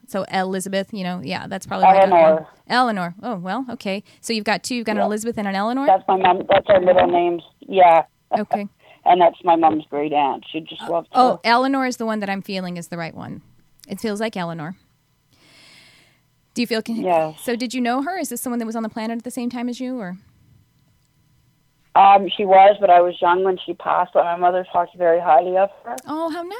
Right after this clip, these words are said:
Speaker 1: nice.
Speaker 2: Um,
Speaker 1: Well,
Speaker 2: she
Speaker 1: then that
Speaker 2: said I
Speaker 1: makes a
Speaker 2: would
Speaker 1: lot of
Speaker 2: love
Speaker 1: sense.
Speaker 2: her. Yeah.
Speaker 1: That makes a lot of sense. And, you know, like, I, one of my guides is actually my great-grandmother, and I was not on the planet at the same time as she. We have ancestral guides, and, the, you know, that all means something. Um, of course, the relationships we form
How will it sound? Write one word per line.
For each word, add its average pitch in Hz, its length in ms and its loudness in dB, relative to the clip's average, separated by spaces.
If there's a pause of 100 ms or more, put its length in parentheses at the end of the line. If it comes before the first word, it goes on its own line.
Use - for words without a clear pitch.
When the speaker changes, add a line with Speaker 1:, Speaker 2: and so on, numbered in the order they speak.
Speaker 1:
nice. 208 380 -10
Speaker 2:
Um, 170 300 -2
Speaker 1:
Well, 220 100 -8
Speaker 2:
she 233 60 -8
Speaker 1:
then 254 100 -4
that 254 60 2
Speaker 2:
said 170 80 6
I - 40 6
Speaker 1:
makes 165 140 6
a - 40 4
Speaker 2:
would 165 80 4
Speaker 1:
lot - 20 6
of - 20 8
Speaker 2:
love 170 140 6
Speaker 1:
sense. 160 340 -2
Speaker 2:
her. - 80 -20 (220)
Yeah. - 240 -6 (200)
Speaker 1:
That 247 100 -6
makes 247 180 -6
a 233 40 -6
lot 226 120 -4
of 226 60 -12
sense. 208 360 -8
And, 247 180 -2
you 254 60 0
know, 226 220 -2
like, 202 220 -6
I, 202 240 -4
one 240 200 -6
of 254 60 -4
my 240 140 -4
guides 208 280 -6
is 196 100 -10
actually 190 220 -10
my 185 60 -8
great-grandmother, 175 540 -8
and 165 200 -10
I 170 80 -6
was 185 140 -8
not 175 120 -6
on 170 80 -8
the 165 60 -12
planet 165 260 -10
at 165 40 -14
the 170 60 -16
same 165 240 -12
time 165 220 -12
as 165 60 -12
she. 160 320 -12 (320)
We 220 80 -6
have 208 100 -6
ancestral 190 420 -8
guides, 170 420 -8
and, 170 120 -10
the, 170 100 -10 (120)
you 185 100 -10
know, 160 160 -6
that 180 300 -6
all 175 360 -4
means 170 320 -10
something. 165 440 -12 (420)
Um, 180 200 -8
of 185 80 -12
course, 220 180 -4
the 214 60 -8
relationships 202 520 -8
we 196 80 -8
form 175 480 -8